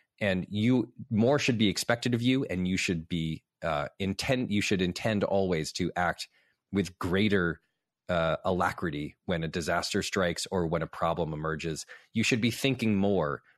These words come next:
than the average person is about how you can be a good person and how you can do good things because you have the ability to. And, and by ability, I don't mean, like, the intellectual ability. I mean, literally, you have a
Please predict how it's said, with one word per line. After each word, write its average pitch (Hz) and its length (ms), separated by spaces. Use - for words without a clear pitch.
than 92 140
the 95 120
average 85 340
person 78 360
is 73 300
about 98 200
how 104 160
you 87 200
can 78 240
be 78 140
a 71 60
good 73 180
person 76 320
and 73 120
how 76 100
you 73 160
can 67 160
do 71 120
good - 260
things 76 320
because 82 500
you 101 100
have 87 160
the 85 100
ability 76 460
to. 85 400
And, 85 300
and 82 340
by 95 140
ability, 95 460
I 90 60
don't 95 180
mean, 82 220
like, 73 280
the 76 300
intellectual 80 760
ability. 71 440
I 87 100
mean, 85 220
literally, 92 420
you 82 200
have 87 160
a 80 120